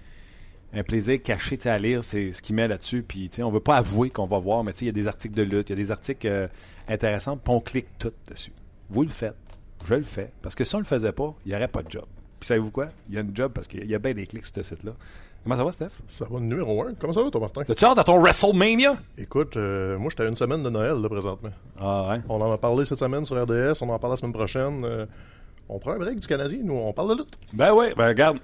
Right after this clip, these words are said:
Speaker 1: <clears throat> Kevin Owens ce soir, d'ailleurs, euh, au Centre
Speaker 2: Oui.
Speaker 1: Bell, euh, pour les fans de lutte, ça va être ce qu'on appelle un house show. Ça sera pas à la télévision.
Speaker 2: Tout à fait, là, à partir de huit heures. Sinon, il est à l'antichambre aussi avec, euh, Steph Langdo.
Speaker 1: Ah, euh, bon, tu vois. À l'antichambre ce soir, Kevin Owens pour les fans de lutte. Aujourd'hui, on va avoir du fun sur le podcast. Euh, c'est pas comme on n'a pas d'habitude, mais, euh, juste pour vous dire,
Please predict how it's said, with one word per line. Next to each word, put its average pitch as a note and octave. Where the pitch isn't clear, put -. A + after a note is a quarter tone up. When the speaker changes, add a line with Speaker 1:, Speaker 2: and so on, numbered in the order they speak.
Speaker 1:
<clears throat> E3+
Kevin D#3+
Owens F#3
ce C#3
soir, F3+
d'ailleurs, D3
euh, A2+
au G#2+
Centre G3
Speaker 2:
Oui. A#2
Speaker 1:
Bell, C3+
euh, G2+
pour G#2+
les A2
fans C3
de A2+
lutte, A#2+
ça G#2+
va G#2+
être G2+
ce -
qu'on A2+
appelle C3+
un A#2
house A#2
show. D#3+
Ça G#2+
sera A2
pas C3
à C3
la A#2
télévision. G#2+
Speaker 2:
Tout -
à B2
fait, C3+
là, B2
à G#2+
partir -
de A#2+
huit A2+
heures. D#3+
Sinon, C3+
il C#3
est A#2
à A2
l'antichambre A2+
aussi A#2
avec, G2
euh, G2+
Steph -
Langdo. G2+
Speaker 1:
Ah, B2
euh, G2
bon, G2+
tu -
vois. G2+
À A2
l'antichambre B2
ce A#2
soir, C3
Kevin A#2
Owens A2+
pour G#2+
les G#2
fans A#2
de G2+
lutte. A#2+
Aujourd'hui, C#3+
on A3
va G3+
avoir E3+
du -
fun G3
sur -
le A#2
podcast. D3+
Euh, A2
c'est G2
pas D3
comme C3+
on -
n'a A#2
pas C3+
d'habitude, A#2
mais, A2
euh, G2+
juste A#2
pour G#2
vous G2
dire, C3+